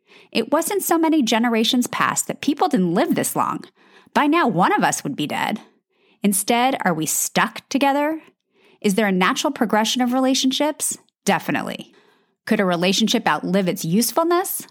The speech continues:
Probably. I don't think it's too far-fetched to assume that since the youngest Gates child is eighteen, they probably think not living in the same household will have less of an effect on the children.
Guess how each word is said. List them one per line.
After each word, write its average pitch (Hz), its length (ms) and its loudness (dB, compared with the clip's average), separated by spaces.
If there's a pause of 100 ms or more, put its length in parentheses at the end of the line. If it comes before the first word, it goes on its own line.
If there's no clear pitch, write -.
(200)
Probably. 226 880 0 (560)
I 285 40 0
don't 415 140 2
think 539 160 0
it's - 200 0
too 254 320 0
far-fetched 277 720 0
to 202 80 0
assume 208 340 2
that - 160 0
since 185 220 0
the 185 100 -2
youngest 220 480 0
Gates - 300 -2
child 175 340 0
is 147 160 -6
eighteen, 175 580 -4 (300)
they 214 100 0
probably 269 300 0
think 311 260 -2
not 208 220 0
living 254 240 2
in 247 60 2
the 226 100 4
same 220 220 0
household 185 520 0
will 165 100 0
have 170 260 -2
less 202 260 2
of 208 100 0
an 196 60 2
effect 190 380 0
on 180 160 4
the 180 40 2
children. - 540 -2